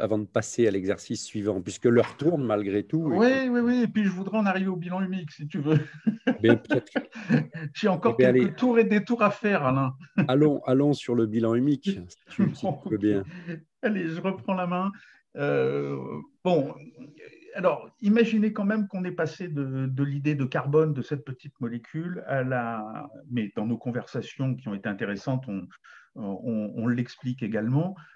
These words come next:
Speaker 2: on est passé de cette molécule de carbone au carbone organique.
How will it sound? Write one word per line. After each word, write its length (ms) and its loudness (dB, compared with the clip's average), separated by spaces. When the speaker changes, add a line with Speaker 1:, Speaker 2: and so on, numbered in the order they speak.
Speaker 2:
on 120 2
est 80 2
passé 280 -2
de 60 -8
cette 160 -4
molécule 360 -2
de 80 -4
carbone 340 -2
au 60 2
carbone 400 0
organique. 600 -4